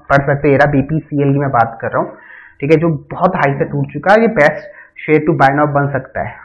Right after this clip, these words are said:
I know petroleum share है, लोगों को अभी भी बिलीव नहीं आ रहा कि यार पेट्रोल के शेयर ऊपर भाग सकते हैं। देखो एक बात ध्यान रख लेना,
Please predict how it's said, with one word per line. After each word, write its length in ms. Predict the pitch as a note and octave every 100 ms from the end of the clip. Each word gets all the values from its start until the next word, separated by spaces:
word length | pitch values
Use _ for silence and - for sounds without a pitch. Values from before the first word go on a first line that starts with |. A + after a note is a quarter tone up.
| -
I 80 | D#3
know 140 | F3 G3+ - - - _ -
petroleum 540 | C#3+ - D#3 E3 E3+ D#3
share 320 | D#3 D3 D3+
है, 100 | G#3+ - _ -
लोगों 280 | C3+ D3 D3+
को 80 | E3
अभी 180 | C#3+ D3
भी 100 | D#3+
बिलीव 200 | D3 D3
नहीं 160 | D3+
आ 60 | C#3
रहा 100 | C#3+
कि 140 | C#3
यार 100 | D#3+ C#3+
पेट्रोल 240 | C3 D3
के 80 | D3
शेयर 160 | C#3+ D3+
ऊपर 180 | D3 C3+
भाग 180 | B2+ C3+
सकते 240 | - E3
हैं। 60 | D#3
देखो 300 | D3+ A2+ - _ _ _ _ _ _
एक 160 | D#3 E3
बात 120 | F#3+ F#3 -
ध्यान 340 | C#3 E3+ F3
रख 140 | C#3
लेना, 220 | B2 A#2+